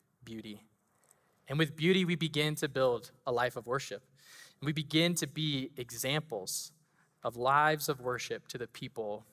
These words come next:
around us. Now, Sarah and I have made, I think, a couple of mistakes already with Harvey. That's okay. But there's one thing that I'm really proud of that we did. We brought Harvey to his first church service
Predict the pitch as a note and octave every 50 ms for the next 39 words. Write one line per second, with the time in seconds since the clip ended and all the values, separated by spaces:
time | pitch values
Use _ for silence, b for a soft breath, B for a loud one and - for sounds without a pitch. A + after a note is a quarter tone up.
0 | _ - - A2+ A2+ A2+ A2+ A2 A2+ G#2+ G2+ G#2 - - - - _ _ _ _
1 | _ _ b b b b b b b b b b b b b b b b _ _
2 | - _ _ _ _ - D3+ D#3 E3 - - A3 A3+ A3 G3+ G3 F#3 F3 E3+ D#3+
3 | E3+ F3+ F3+ F3 E3+ E3 - E3 D#3+ E3 D#3+ - F3 E3 - D3+ - - F3 D#3
4 | - D#3 D3+ C#3 C#3 C#3+ C#3 - - C#3+ C#3 - D3+ C3 B2+ C3 C3 C3+ B2+ C3
5 | - - B2+ A2+ A2+ G#2+ A2 G#2+ A2 - - _ _ _ - _ _ _ _ _
6 | _ _ _ _ _ _ _ _ _ _ _ _ _ - C3+ D3 - - D3+ -
7 | - G#2 G#2 G2+ - - - _ b b b b b b b b b b b b
8 | b b - C#3 F#3 F#3+ E3+ D3+ D#3 F3 F#3+ G3+ G#3 G3 - F#3 D#3+ D3 C#3 C3+
9 | C3 C3+ C3+ C3+ C#3 C#3 C#3 C#3+ C#3 C#3+ C#3 - - C3 A#2+ A#2 A#2 A#2 A2 A2+
10 | A2+ F#2 A#2 A2+ A2 G#2+ G#2 G2+ F2+ - - _ _ _ _ _ _ _ _ _
11 | _ _ _ _ b b b b b b b b b b b b b b b b
12 | b b _ - C#3 D#3+ E3+ G#3 F#3+ - - - D3+ D3 C#3 C#3 C#3+ C#3+ - C#3+
13 | B2+ A2+ - - - - D#3+ E3 D#3+ - - - - B2 - - - - A2+ G#2+
14 | G#2 G#2+ G#2+ - - - - -